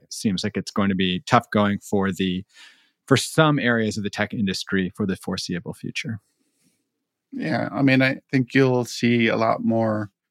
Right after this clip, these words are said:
Speaker 2: folks leaning on established business models and domains. And, you know, there, there were some super disruptive companies that came out that were able to ride on V C money for years, just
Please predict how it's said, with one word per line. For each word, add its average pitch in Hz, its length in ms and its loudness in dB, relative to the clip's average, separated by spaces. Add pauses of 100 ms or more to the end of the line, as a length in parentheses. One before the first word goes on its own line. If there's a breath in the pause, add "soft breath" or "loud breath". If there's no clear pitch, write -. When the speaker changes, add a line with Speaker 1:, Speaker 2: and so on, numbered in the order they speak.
(160)
Speaker 2:
folks 123 300 2
leaning 123 320 4
on 110 400 2
established 110 520 0
business 107 380 -4
models 107 440 0
and 107 200 -2 (540)
domains. 107 600 2
And, 101 180 -4 (640)
you 147 120 4
know, 113 160 4
there, 120 240 6
there 123 260 4
were 123 80 0
some 123 560 4
super 131 360 0
disruptive 123 540 0
companies 117 340 2
that 113 140 2
came 107 180 2
out 107 200 0 (240)
that 110 260 4
were 110 140 4
able 107 200 2
to - 140 -6
ride 104 380 2
on 104 220 2
V 113 140 4
C 113 200 0
money 107 300 2
for 101 160 -10
years, - 320 -6
just - 240 -8